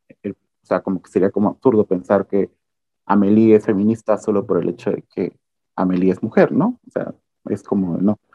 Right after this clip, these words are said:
Y en este caso creo que en el siglo, por, por lo menos en el siglo veinte, sí podemos hablar de re-, de representaciones L G B T en el cine de género, ¿no?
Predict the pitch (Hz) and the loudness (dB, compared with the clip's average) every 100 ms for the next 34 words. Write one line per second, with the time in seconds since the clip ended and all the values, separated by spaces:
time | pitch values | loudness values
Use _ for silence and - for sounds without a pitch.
0 | _ _ _ 247 262 269 165 170 190 185 | _ _ _ 4 4 4 2 2 0 0
1 | 165 165 180 175 123 120 117 147 165 117 | -2 0 0 0 -2 -6 -4 -4 -2 -4
2 | 90 - _ _ - 123 160 165 120 107 | -6 -10 _ _ -8 -4 -4 -2 -4 -2
3 | 143 143 156 160 156 165 139 135 127 104 | 0 2 2 -2 -6 0 2 2 0 0
4 | 110 120 113 107 107 _ 107 107 110 98 | 2 2 0 -2 -6 _ -6 -2 -2 -4
5 | 117 107 117 170 175 170 143 143 127 117 | -4 -4 0 2 2 2 2 2 0 0
6 | 165 196 107 107 - 117 117 98 104 95 | -4 -4 -8 -10 -10 -8 -8 -8 -12 -18
7 | _ - | _ -18